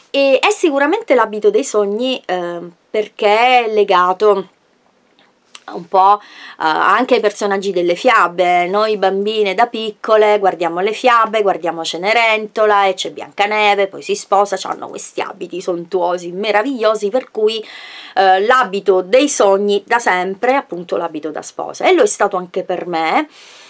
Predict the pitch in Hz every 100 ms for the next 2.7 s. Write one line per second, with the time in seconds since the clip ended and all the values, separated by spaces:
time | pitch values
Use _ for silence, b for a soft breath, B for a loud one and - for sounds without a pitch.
0 | B B B - 269 269 269 - 285 240
1 | 208 269 240 - 226 240 277 - 208 208
2 | 185 - 160 160 151 151 147